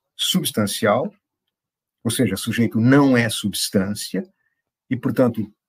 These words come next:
Foucault recusa qualquer ideia nesse sentido,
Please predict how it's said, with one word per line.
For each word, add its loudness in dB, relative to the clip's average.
Foucault 0
recusa 2
qualquer 2
ideia 2
nesse -2
sentido, -8